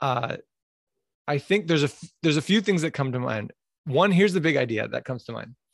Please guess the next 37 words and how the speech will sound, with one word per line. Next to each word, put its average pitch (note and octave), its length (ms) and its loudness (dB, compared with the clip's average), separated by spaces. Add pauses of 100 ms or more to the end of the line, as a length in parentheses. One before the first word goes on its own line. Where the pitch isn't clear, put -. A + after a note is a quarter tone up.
(380)
I D3 80 0
think G3 300 0
we A3+ 120 2
can F3+ 140 0
take D3+ 300 -2
the C3 80 -2
teeth - 520 0
out C3+ 180 -2
of A#2+ 80 -2
our A#2+ 120 -2
fear. - 360 -8 (1120)
My C#3 120 0
coun-, D#3+ 300 0
I D#3 160 2
go, D#3 200 2
I D3+ 100 0
go D#3 100 2
to D#3 60 2
counseling, B2+ 560 -2
right? A#2 140 -2
I C3 40 0
get C3+ 180 -2
therapy. B2+ 480 0
I A#2 60 -4
get, B2 220 -4
go D3 100 2
to C#3 80 2
counseling, C3+ 440 -2
and B2+ 100 -2
she, D3 160 0
my D3 160 0
counselor D#3+ 400 2
has B2+ 100 2
helped C3+ 220 -2
me B2 100 -2
with A2+ 140 -4
this. G#2 220 -6